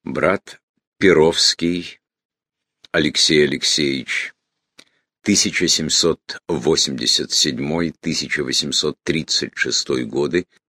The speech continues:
псевдоним Антоний Погорельский, русский писатель, филолог, естествоиспытатель, организатор Общества любителей российской словесности.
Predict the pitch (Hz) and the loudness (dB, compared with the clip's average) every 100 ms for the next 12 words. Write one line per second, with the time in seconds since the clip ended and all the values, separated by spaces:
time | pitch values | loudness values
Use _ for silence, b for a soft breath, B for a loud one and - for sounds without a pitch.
0 | _ _ _ _ _ _ _ - - 92 | _ _ _ _ _ _ _ 0 4 4
1 | 65 58 73 71 92 101 101 _ _ _ | 4 2 2 2 2 0 -4 _ _ _
2 | _ _ 76 73 - 80 82 85 80 85 | _ _ -2 -2 0 2 4 2 0 0
3 | 73 73 65 60 - - 53 53 - _ | 4 4 2 0 -2 -4 -4 -12 -14 _
4 | B B B B 76 107 123 - 113 80 | B B B B 6 6 6 2 2 2
5 | 71 80 80 95 85 - 80 69 73 69 | 2 2 2 0 -2 0 2 4 4 4
6 | 69 - - _ 80 78 - 90 - 80 | 0 -4 -20 _ 0 2 2 0 0 -2
7 | 82 78 - 76 62 60 - 55 - b | 0 0 -2 -4 -4 -4 -6 -10 -12 b
8 | b b b 85 82 95 85 110 - 98 | b b b 2 4 4 4 2 2 2
9 | 101 - 95 85 - 90 - 80 80 73 | 0 2 2 4 2 0 0 0 0 0
10 | 80 78 78 71 73 - 71 67 78 69 | -4 -2 0 2 0 0 -2 -4 -2 -2
11 | 71 65 62 57 - 60 - - | -2 -2 -2 -2 -4 -6 -6 -6